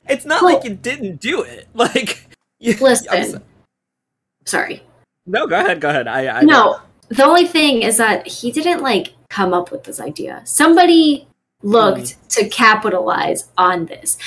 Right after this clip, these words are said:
Speaker 2: And there are going to be people that proclaim his innocence that are going to buy this game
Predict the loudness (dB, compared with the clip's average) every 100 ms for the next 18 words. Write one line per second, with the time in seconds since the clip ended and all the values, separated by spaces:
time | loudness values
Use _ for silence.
0 | -16 -2 4 4 6 4 4 4 2 0
1 | -4 -4 0 0 0 -4 -4 -6 -4 2
2 | 4 2 0 -2 -2 0 2 4 2 0
3 | -2 -2 0 0 -4 -6 -2 0 2 2
4 | 2 2 0 0 2 4 4 2 0 0
5 | -2 -2 -8 -12